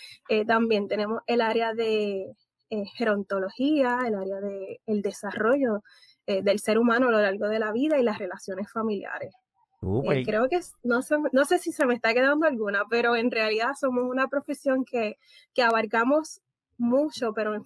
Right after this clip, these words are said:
Speaker 1: es enfocado, ¿verdad?, en proveerle a las personas oportunidades educativas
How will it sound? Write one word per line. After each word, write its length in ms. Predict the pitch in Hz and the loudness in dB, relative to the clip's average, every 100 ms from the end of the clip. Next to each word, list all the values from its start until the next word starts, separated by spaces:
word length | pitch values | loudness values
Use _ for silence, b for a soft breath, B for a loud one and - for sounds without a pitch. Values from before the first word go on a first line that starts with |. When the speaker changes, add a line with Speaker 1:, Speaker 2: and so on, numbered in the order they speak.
| - | -6
Speaker 1:
es 120 | 240 | -4
enfocado, 580 | 285 277 302 330 339 277 | -2 -2 -2 0 2 2
¿verdad?, 280 | 233 254 294 - | 0 -2 -4 -4
en 180 | 226 | -4
proveerle 400 | 214 220 208 196 | -2 -2 -2 -4
a 60 | 208 | -4
las 140 | 247 | -6
personas 540 | - 285 - 285 262 254 | -4 -6 -2 -2 -2 -4
oportunidades 760 | 233 214 208 202 202 196 202 220 | -8 -8 -10 -10 -12 -12 -12 -6
educativas 580 | 240 240 240 247 269 | 0 0 -2 -6 -4